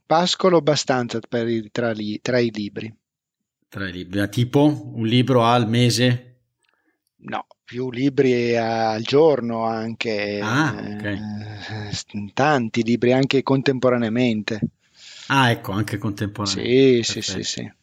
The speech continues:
Speaker 1: Alternando magari, non so, dei saggi, piuttosto che roba storica, piuttosto che dei romanzi, piuttosto che un po' così, un po' saltello di qua e di là.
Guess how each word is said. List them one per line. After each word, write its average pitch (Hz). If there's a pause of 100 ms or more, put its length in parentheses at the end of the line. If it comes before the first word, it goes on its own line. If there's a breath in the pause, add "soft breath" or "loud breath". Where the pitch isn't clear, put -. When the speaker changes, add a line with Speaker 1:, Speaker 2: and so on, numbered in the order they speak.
(400)
Speaker 1:
Alternando 113
magari, 110
non 107
so, 123
dei 107
saggi, 113
piuttosto 113
che 107
roba 107
storica, 123
piuttosto 113
che 117
dei 110
romanzi, 110
piuttosto 110
che 104
un -
po' -
così, 101
un 110
po' 113
saltello 147
di 131
qua 143
e 139
di 117
là. 104